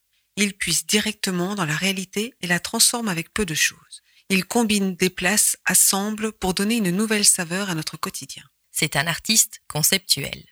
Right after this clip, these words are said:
Speaker 1: Pour ce travail, il veut situer le spectateur dans l'œuvre et intégrer la communauté dans sa démarche artistique.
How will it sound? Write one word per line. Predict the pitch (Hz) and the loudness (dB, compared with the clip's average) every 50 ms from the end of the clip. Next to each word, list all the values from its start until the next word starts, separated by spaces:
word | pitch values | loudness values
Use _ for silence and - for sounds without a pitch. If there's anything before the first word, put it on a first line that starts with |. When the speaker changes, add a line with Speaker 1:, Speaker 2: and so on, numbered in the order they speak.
| _ _ _ _ _ _ - | _ _ _ _ _ _ -2
Speaker 1:
Pour | 170 170 | 2 4
ce | - - | 4 4
travail, | 262 - - 190 165 156 156 170 202 226 - _ _ | 2 0 -2 -2 -2 -2 -2 -4 -6 -8 -12 _ _
il | - 202 202 | -2 -2 0
veut | 190 185 196 | 2 4 4
situer | 196 - - 262 - - - 254 | 6 4 4 2 0 -2 -2 0
le | 233 | 2
spectateur | 208 - - 214 202 - 185 170 - - 185 190 202 208 180 | 2 2 0 -2 -2 -2 -4 -6 -4 -4 -4 -4 -4 -6 -6
dans | 165 151 175 175 165 | -4 -2 0 0 0
l'œuvre | 151 143 135 - - - _ _ _ _ _ | 0 -2 -6 -10 -14 -20 _ _ _ _ _
et | - 180 190 | 0 2 4
intégrer | 214 240 - - 233 - 180 170 | 2 2 2 0 -2 0 0 0
la | 160 156 | 0 -2
communauté | 160 - - 220 214 202 190 180 - - - 214 226 | -2 -2 -2 0 0 0 0 -2 -2 -2 -4 -4 -2
dans | - 170 | -2 -2
sa | - - 170 | -2 -2 -2
démarche | 156 170 165 180 - - - 160 | -4 -4 -4 0 0 0 0 0
artistique. | - - - - - - - - _ - - - | -2 -6 -4 -4 -4 -4 -6 -12 _ -20 -20 -20